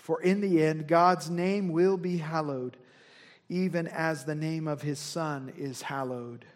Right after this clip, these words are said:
For at the name of Jesus, every knee will bow of those who are in heaven and on earth and under the earth, and every tongue will confess that Jesus Christ is Lord, to the glory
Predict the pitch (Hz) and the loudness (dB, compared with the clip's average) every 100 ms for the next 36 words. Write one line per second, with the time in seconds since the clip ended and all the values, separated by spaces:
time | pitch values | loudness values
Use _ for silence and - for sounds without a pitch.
0 | _ _ _ _ _ _ _ _ _ _ | _ _ _ _ _ _ _ _ _ _
1 | _ _ - 165 160 160 175 196 185 151 | _ _ -2 0 2 2 2 2 2 0
2 | 143 190 190 175 180 165 185 180 185 180 | 0 2 2 4 4 4 4 2 -2 -2
3 | 185 190 185 175 156 165 165 160 143 127 | 0 0 0 0 0 2 4 4 0 -4
4 | 123 - _ 156 156 147 185 196 185 185 | -10 -20 _ -8 -4 2 4 6 4 2
5 | 185 170 170 170 185 175 180 180 180 175 | 0 4 4 2 0 2 2 2 2 0
6 | 170 170 170 170 170 170 165 165 165 151 | -2 -2 -2 -2 -2 -2 -4 -2 -2 -2
7 | 151 147 147 143 - - - - - 147 | 0 2 0 -4 -16 -20 -20 -12 -8 -4
8 | 160 190 180 202 196 190 185 190 180 185 | 4 4 4 0 0 0 0 0 0 0
9 | 190 175 - 180 175 175 - 139 170 196 | -2 -6 2 2 2 -4 -10 -6 -2 0
10 | 180 180 170 - 185 175 170 - 160 139 | 0 -2 -4 -4 2 4 2 -2 -4 -4
11 | 147 175 175 170 160 - - - _ - | 0 2 4 2 0 -6 -20 -20 _ -4
12 | 165 160 160 175 180 175 165 | -2 0 2 4 4 4 2